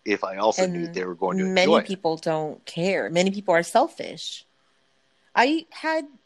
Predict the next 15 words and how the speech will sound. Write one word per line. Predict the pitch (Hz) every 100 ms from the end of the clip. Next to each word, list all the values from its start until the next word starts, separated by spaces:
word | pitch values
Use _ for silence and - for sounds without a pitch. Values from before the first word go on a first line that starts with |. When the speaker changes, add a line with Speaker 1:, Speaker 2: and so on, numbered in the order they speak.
| -
Speaker 2:
um, | 233 220 208 208 202 196 _ _ -
not | 220 262 294
too | 302
long | 254 220
ago, | 190 180
I | 175
had | 185 190 -
someone, | 185 185 165 160 160 160 _ _ _ _ -
I'm | 381
gonna | 370 381 359
say | - 196 185
this | 180 196 -
guy | 180 175
was | 175
my | 180 165